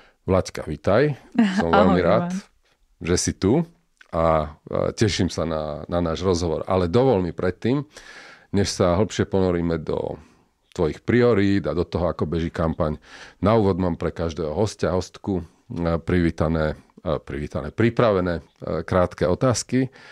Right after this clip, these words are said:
Speaker 1: Ak sa ti podarí, že by si zodpovedala ich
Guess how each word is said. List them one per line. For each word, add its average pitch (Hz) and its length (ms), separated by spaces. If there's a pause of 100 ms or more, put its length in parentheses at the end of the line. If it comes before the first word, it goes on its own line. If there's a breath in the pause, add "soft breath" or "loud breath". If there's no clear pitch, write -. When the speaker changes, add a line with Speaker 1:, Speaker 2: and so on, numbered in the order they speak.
(560 loud breath)
Speaker 1:
Ak 120 260
sa 113 160
ti - 160
podarí, 101 480
že 90 80
by 87 80
si - 160
zodpovedala 85 720
ich 82 160